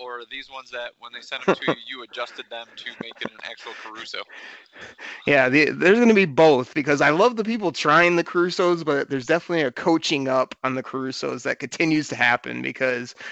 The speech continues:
Speaker 2: some of them are too long, some are clunky, some do not end with the final word. But, uh, like I said, I thought I got off a couple good ones. We'll see if, uh, if you agree.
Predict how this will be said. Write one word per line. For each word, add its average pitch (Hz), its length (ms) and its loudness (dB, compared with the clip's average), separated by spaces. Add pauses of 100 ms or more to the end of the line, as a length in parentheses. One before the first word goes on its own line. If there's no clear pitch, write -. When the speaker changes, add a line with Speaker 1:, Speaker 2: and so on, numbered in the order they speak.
(200)
Speaker 2:
some 143 180 -4
of 127 140 -6
them 127 240 -6
are 117 80 -6
too 131 240 -10
long, 185 560 6
some 135 260 -6
are 117 100 -4
clunky, 175 720 -2
some 139 300 -2
do 135 220 -2
not 135 400 0
end 151 240 0
with 147 200 -4
the 143 60 -16
final 143 420 0
word. 143 440 -2 (460)
But, 131 320 -4
uh, 120 360 0 (340)
like 131 120 2
I 127 60 2
said, 117 240 -2
I 110 100 -2
thought 156 220 6
I 143 80 6
got 143 160 4
off 139 220 2
a 127 60 -6
couple 131 280 -4
good 135 220 -6
ones. 131 360 -6
We'll 127 120 -10
see 131 320 -2
if, - 280 -8
uh, 117 220 -2 (480)
if - 160 -6
you 135 180 0
agree. 131 580 0